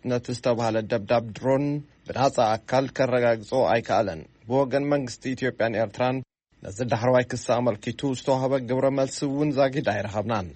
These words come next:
ኣቐዲሙ ግን መርሕነት ትግራይ ኣብ ተመሳሳሊ ቦታ ኣብ ዓዲ ዳዕሮ ብኤርትራ ተፈጺሙ ዝበሎ ደብዳብ ነፋሪት ሚኒስትሪ ምክልኻል ኢትዮጵያ ፈጻሚ ናይቲ መጥቃዕቲ ባዕለይ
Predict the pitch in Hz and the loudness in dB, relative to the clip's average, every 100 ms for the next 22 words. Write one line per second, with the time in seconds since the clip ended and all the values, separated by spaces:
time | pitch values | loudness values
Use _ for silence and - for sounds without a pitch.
0 | _ _ _ - - 127 143 143 131 117 | _ _ _ -6 2 2 4 0 0 0
1 | 135 143 127 131 123 117 131 135 131 - | 0 -2 0 2 2 0 -2 -2 -2 -6
2 | 107 113 120 123 - _ - - - 139 | 0 2 2 0 -12 _ -14 -10 -2 2
3 | 139 135 127 139 143 123 147 147 143 104 | 2 2 4 2 2 2 2 4 4 4
4 | 104 107 113 104 95 110 143 - - 120 | 2 -2 -4 -4 0 2 0 -2 -8 -4
5 | - 135 127 139 135 131 131 127 135 123 | 0 -2 0 0 0 0 -4 -2 -4 -4
6 | 139 127 117 117 117 107 117 113 110 - | -4 -4 -6 -4 -2 0 0 -2 -2 -4
7 | 101 123 120 107 101 107 120 - _ _ | 0 0 0 -2 -2 -2 -4 -8 _ _
8 | - 101 120 131 139 120 120 120 117 110 | -8 -6 -4 0 0 0 -2 2 2 2
9 | - 127 - 131 131 131 113 - 127 139 | 0 0 2 2 2 0 -2 2 2 2
10 | 139 123 120 123 113 - 110 123 131 110 | 2 0 0 0 0 0 0 0 -2 -2
11 | 113 131 | 2 2